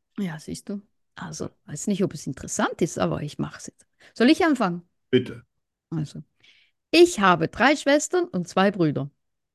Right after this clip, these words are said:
Speaker 2: Ja.
Speaker 1: Ich trage
Speaker 2: Das ist sowieso
Speaker 1: Schuhe.
Speaker 2: schon mal, dass jemand mehr Geschwister hat als ich, das, äh, erlebe ich eigentlich nicht.
Speaker 1: Tja,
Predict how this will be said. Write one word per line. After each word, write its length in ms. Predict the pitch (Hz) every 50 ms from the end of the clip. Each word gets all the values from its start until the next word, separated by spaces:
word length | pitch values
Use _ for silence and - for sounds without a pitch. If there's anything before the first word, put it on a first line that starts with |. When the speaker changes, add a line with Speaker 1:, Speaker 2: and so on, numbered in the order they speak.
| _ _ _ _ _ _ _ _ _ _ _ _ _ -
Speaker 2:
Ja. 320 | - - - - - _ _ _ _ _ _ _ _
Speaker 1:
Ich 180 | - 151 - -
trage 360 | - - 135 147 196 208 302
Speaker 2:
Das 80 | 294 -
ist 200 | - - - -
sowieso 320 | - 170 151 127 113 - 143 143
Speaker 1:
Schuhe. 20 |
Speaker 2:
schon 180 | 135 135 123 113
mal, 220 | 107 98 95 - _ _ _ _ _ _ _ _
dass 200 | - 110 95 -
jemand 340 | 123 123 135 143 135 110 98
mehr 280 | 101 104 120 160 196 190
Geschwister 440 | 175 131 - 151 156 151 - 156 143
hat 80 | 120
als 240 | 110 101 101 101 -
ich, 220 | 147 165 - - _
das, 460 | - 123 117 - - - - - - - -
äh, 260 | - - 143 123 -
erlebe 340 | - 123 120 117 113 117 113
ich 400 | 104 - - _ _ 92 - - _ _
eigentlich 380 | - - 113 104 95 - - -
nicht. 260 | 147 147 _ _ _ _ _ _ _ _ _ _ _ _ _ -
Speaker 1:
Tja, 240 | - 185 151 139